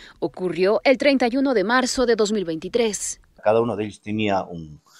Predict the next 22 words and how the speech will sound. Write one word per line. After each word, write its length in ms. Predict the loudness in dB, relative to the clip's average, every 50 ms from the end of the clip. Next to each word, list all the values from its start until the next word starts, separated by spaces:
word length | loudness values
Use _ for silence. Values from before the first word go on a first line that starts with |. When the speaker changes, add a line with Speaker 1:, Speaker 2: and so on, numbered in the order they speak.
| -20 -20 -20 -20 -20 -20 _ -6
Speaker 2:
una 200 | -4 -2 0 0
leyenda, 400 | 0 0 2 4 4 4 4 2
un 140 | -2 -4 -4
lechero 360 | -6 -6 -4 -2 -2 0 0
en 60 | -2 -4
la 80 | -8
que 140 | -12 -12 -12
decía, 420 | -10 -10 -8 -2 0 0 0 0
¿no? 200 | -2 -6 -10 -14 -14
de 420 | -16 -16 -16 -14 -16 -16 -18 _ _ _ _ _ _ _ _ _ -6
vacunadores, 680 | -6 -4 -2 2 4 4 6 8 8 6 6 6 2
no 100 | -2 -2
vamos 260 | -2 -2 -2 -4 -10
a 20 |
permitir 320 | -12 -12 -12 -8 -6 -4 -4
los 100 | -2 -4
vacunadores 760 | -4 -6 -6 -6 -4 -4 -2 0 0 0 0 -2 -4 -6 -10
que, 340 | -10 -10 -10 -8 -10 -12 -16 _ _ -18
eh, 140 | -16 -16 -14
sean 420 | -12 -10 -8 -6 -6 -6 -8 -10
capturados, 500 | -10 -10 -10 -8 -4 -2 -2 -2 -2 -2
serán 460 | -4 -4 -4 -4 -4 -6 -10 -14 -14